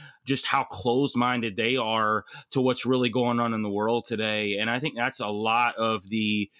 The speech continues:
uh, pushback from people, from Christians, and, and then the Christian cr-, uh, church is corrupted beyond belief too. So you got that going on as well.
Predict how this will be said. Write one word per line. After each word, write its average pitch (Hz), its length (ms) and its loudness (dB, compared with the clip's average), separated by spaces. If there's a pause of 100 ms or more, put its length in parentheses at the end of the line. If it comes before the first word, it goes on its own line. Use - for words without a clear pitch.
(260)
uh, 107 520 0 (580)
pushback 127 540 2
from 113 180 -6
people, 110 680 -2
from 120 300 -2
Christians, 113 640 -2
and, 131 280 0
and 196 120 2
then 185 140 2
the 123 80 2
Christian 117 380 -4
cr-, - 140 -8 (140)
uh, 104 60 -6 (160)
church - 300 0
is 110 100 -4
corrupted 107 640 -2
beyond 113 400 0
belief 104 340 -6
too. 117 360 0
So - 180 0
you 127 160 4
got 135 220 0
that 123 180 -2
going 113 240 -2
on 104 160 0
as 92 180 -8
well. 104 340 0